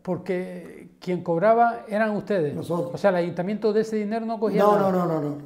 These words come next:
Speaker 2: Nunca. El ayuntamiento ni vale ni nada. Nosotros poníamos los precios, nosotros cobrábamos y nosotros
Speaker 1: Ah.
Speaker 2: pagábamos la verbena,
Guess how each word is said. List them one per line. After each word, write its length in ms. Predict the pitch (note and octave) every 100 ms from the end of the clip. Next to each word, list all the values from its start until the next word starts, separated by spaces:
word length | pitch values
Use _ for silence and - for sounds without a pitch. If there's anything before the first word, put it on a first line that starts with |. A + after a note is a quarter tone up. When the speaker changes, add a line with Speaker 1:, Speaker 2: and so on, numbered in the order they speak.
| - _ _ -
Speaker 2:
Nunca. 440 | A#3+ C4 B3+ - - - _ _ -
El 80 | F3+
ayuntamiento 640 | F3+ F3+ G#3 B3+ B3 A#3+
ni 160 | G3+ F#3+
vale 360 | G3 B3 B3+
ni 100 | A3+
nada. 300 | - - - - _
Nosotros 680 | E3 F3+ G#3 G3+ C4 G3 F#3
poníamos 320 | F#3 G3 G3
los 100 | -
precios, 360 | - D4 - -
nosotros 360 | - G#3+ F#3
cobrábamos 520 | F3 - - D#4+ E4 F4+ - - _ -
y 80 | -
nosotros 320 | D#3+ A3 A#3+
Speaker 1:
Ah. 40 |
Speaker 2:
pagábamos 400 | F#3 G#3 A#3+ A#3+
la 100 | G#3+
verbena, 760 | G3+ - F3 C4+ C#4+ C#4+ D#4 -